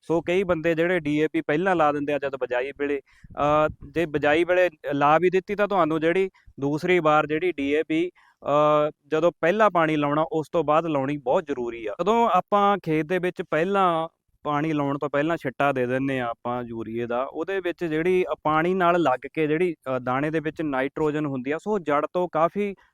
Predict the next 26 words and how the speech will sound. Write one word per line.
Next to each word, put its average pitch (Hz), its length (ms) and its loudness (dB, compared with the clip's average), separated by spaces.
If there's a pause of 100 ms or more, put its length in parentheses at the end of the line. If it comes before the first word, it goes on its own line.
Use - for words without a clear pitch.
(180)
ਅੱਗੇ 156 240 0
ਚਲੇ 156 260 0
ਜਾਂਦੀ 127 340 -2
ਆ। 160 80 4
ਇਸ 143 200 -2
ਦਾ 175 140 4
ਮਤਲਬ 175 360 4
ਇਹ 170 200 4
ਆ 156 100 6
ਕਿ 175 180 -2
ਲੋੜ 135 380 -2 (100)
ਅਨੁਸਾਰ 127 380 0
ਹੀ 151 100 -2
ਜਿਹੜਾ 147 200 0
ਯੂਰੀਆ 123 380 -2
ਪਾਓ, 123 320 -2
ਐਵੇਂ 143 300 -4
ਬੇਬੰਨਾ 156 680 0
ਯੂਰੀਆ 135 380 -4 (360)
ਨਾ 120 260 0
ਪਾਓ, 135 280 2
ਕਿ 143 200 -6
ਇਸ 185 180 0
ਕਰਕੇ 170 380 2
ਵੀ 175 160 2
ਜਿਹੜੀ 170 320 2